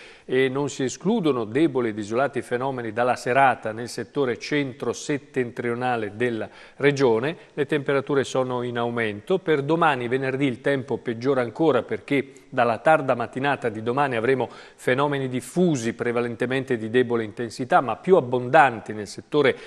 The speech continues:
centro-settentrionale della regione. Avremo anche la neve che si attesterà intorno e scenderà attorno ai millecinquecento metri, ma poi in graduale calo,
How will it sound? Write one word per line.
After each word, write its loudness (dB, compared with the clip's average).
centro-settentrionale 2
della -2
regione. 2
Avremo 0
anche -4
la 2
neve 2
che 2
si -4
attesterà 0
intorno 0
e -4
scenderà -2
attorno 0
ai -4
millecinquecento -4
metri, 0
ma -2
poi 6
in -6
graduale 4
calo, 6